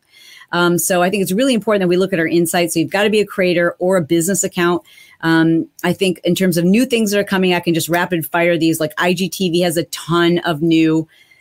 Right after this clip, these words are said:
features, including converting a live immediately into an I G T V, so your lives live indefinitely instead of for just twenty-four hours. Um, I think there's some really cool things that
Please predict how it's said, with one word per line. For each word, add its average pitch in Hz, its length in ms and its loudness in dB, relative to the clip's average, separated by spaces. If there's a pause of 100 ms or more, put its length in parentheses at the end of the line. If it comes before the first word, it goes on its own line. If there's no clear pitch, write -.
(160)
features, 185 480 0
including 170 800 0
converting 165 640 2
a 165 80 -2
live 156 500 0
immediately 170 760 0
into 170 440 -2
an 165 140 0
I 165 180 0
G 160 180 -4
T 170 220 -4
V, 165 140 0
so 160 140 -4
your 156 100 0
lives 147 380 -2
live 156 180 0
indefinitely 160 720 0
instead 147 400 -2
of 147 80 -4
for 151 80 -8
just 143 200 -8
twenty-four 139 360 -4
hours. 165 400 0 (420)
Um, 156 220 0
I 156 80 0
think 180 160 -2
there's 160 160 -2
some 156 200 2
really 185 380 2
cool 180 280 -2
things 170 420 0
that 165 160 -2